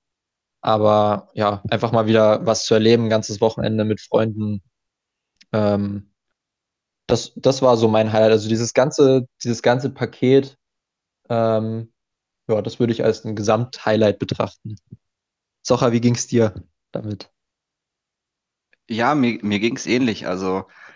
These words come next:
Speaker 2: euch alle, ähm, also Hansi und Sarah habe ich ja vorher schon einmal gesehen, aber dich und, äh, David dann das erste Mal zu treffen und generell mit euch das Wochenende zu verbringen, das war einfach fantastisch.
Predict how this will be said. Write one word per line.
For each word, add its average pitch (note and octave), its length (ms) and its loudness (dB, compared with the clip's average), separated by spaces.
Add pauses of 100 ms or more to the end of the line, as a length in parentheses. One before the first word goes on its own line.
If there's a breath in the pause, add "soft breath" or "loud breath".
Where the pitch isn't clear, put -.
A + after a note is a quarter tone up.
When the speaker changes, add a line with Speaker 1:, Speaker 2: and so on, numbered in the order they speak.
(420 loud breath)
Speaker 2:
euch A2 260 -2
alle, A2 400 2
ähm, F#2 460 -4
also F#2 280 -8
Hansi G2+ 320 -4
und F#2+ 220 -8
Sarah F#2+ 340 -6
habe F#2+ 140 -6
ich - 80 -12
ja F#2 80 -14
vorher F#2+ 260 -4
schon F#2 520 -4
einmal F2 300 -2
gesehen, G2 340 -2
aber F#2 200 0
dich - 180 -6
und, F#2 280 -2
äh, F2 420 2
David G#2 460 0
dann A2 120 2
das G#2 140 -4
erste G#2 280 -4
Mal G2+ 160 2
zu G#2 120 -6
treffen G#2+ 380 -4
und F#2 100 -4
generell G2 380 -2
mit G#2 120 -4
euch G#2 160 -4
das F#2+ 200 -4
Wochenende G#2+ 440 -2
zu - 140 -6
verbringen, A2 420 -4
das G2 180 -4
war F#2+ 100 2
einfach G2 240 -2
fantastisch. A#2 640 -2